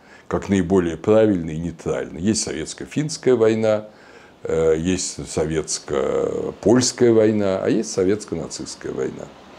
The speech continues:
Итак, восстановление почитания Великой Отечественной войны и победы утверждало единство между режимом и народом и напоминало, что даже при худой власти мир лучше войны.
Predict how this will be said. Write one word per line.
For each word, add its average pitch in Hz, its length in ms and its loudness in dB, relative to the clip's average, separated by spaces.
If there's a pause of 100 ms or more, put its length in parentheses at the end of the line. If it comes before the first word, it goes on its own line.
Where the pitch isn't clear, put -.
(340)
Итак, 175 340 4
восстановление 147 540 6
почитания 127 680 4
Великой 117 380 4
Отечественной 107 540 0
войны 120 420 2
и 104 80 2
победы 104 640 0 (500)
утверждало 135 720 4
единство 135 640 -2
между 104 380 0
режимом 107 520 2
и - 20 0
народом 98 640 2 (320)
и 113 100 0
напоминало, 135 720 4
что - 200 -2
даже 127 280 2
при 127 200 -4
худой 127 420 2
власти 135 540 -2
мир 117 280 -2
лучше 104 460 -6
войны. 87 440 -6